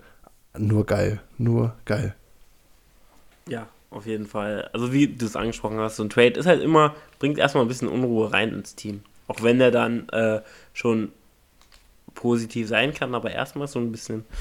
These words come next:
Speaker 2: Unruhe drin. Aber der Trade würde schon Sinn machen, das gibt's zu. Wär vermutlich auch nicht schlecht. Ähm,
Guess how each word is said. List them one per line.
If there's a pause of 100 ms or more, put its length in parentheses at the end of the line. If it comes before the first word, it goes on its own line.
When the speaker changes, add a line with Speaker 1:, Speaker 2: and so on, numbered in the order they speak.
(320)
Speaker 2:
Unruhe
drin.
Aber
der
Trade
würde
schon
Sinn
machen,
das (100)
gibt's
zu.
Wär
vermutlich
auch
nicht
schlecht. (480)
Ähm,